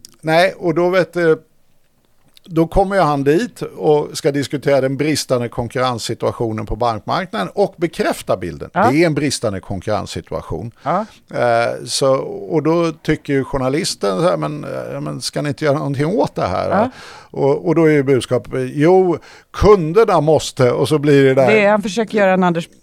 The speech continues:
Speaker 2: Borg igen.
Speaker 1: Han gör en, en Anders Borg junior igen.
Speaker 2: Ja.
Speaker 1: Eh, men med lite mindre plattform och trovärdighet får man ändå säga. Men han stod där och hon köpte inte riktigt det där och var så här, "Ja, men,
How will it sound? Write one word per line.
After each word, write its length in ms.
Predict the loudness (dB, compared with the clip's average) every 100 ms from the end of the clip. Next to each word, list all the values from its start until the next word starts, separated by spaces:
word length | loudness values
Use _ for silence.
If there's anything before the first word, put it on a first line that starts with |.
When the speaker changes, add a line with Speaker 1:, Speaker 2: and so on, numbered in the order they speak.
| _
Speaker 2:
Borg 240 | 0 2 0
igen. 260 | -2 -4 -8
Speaker 1:
Han 320 | -4 -2 2
gör 260 | 4 6 6
en, 180 | 4 0 -4 -8 -6
en 140 | -2
Anders 240 | -2 -2 -2
Borg 340 | 0 0 2
junior 680 | 2 2 0 -2 -2 -4 -8 -12 -16 -6
igen. 400 | -2 0 -2 -6 -10 -4
Speaker 2:
Ja. 180 | -4 -4 -8 -18 -6 0
Speaker 1:
Eh, 640 | 2 2 2 0 -4 -6 -14 -10
men 320 | -2 0 0
med 100 | 0
lite 300 | 0 -2 -2
mindre 320 | 0 0 -2
plattform 560 | -2 -2 -2 -2 -4 -4
och 80 | -4
trovärdighet 600 | -4 -2 0 0 -2 -4
får 100 | -6
man 120 | -4
ändå 200 | -4 -4
säga. 360 | -4 -2 -2 -2
Men 160 | -2 -2
han 200 | -2 -4
stod 300 | -2 -2 0
där 180 | 0
och 240 | 0 -2 0
hon 260 | -2 -2
köpte 440 | -4 -4 -4 -2 -4
inte 180 | -2 0
riktigt 320 | 0 -2 -4
det 60 |
där 200 | 0 0
och 80 | 0
var 120 | 0
så 120 | 0 -4
här, 120 | -6 -16 -20 _ _ _
"Ja, 180 | -8 -6
men, 200 | -6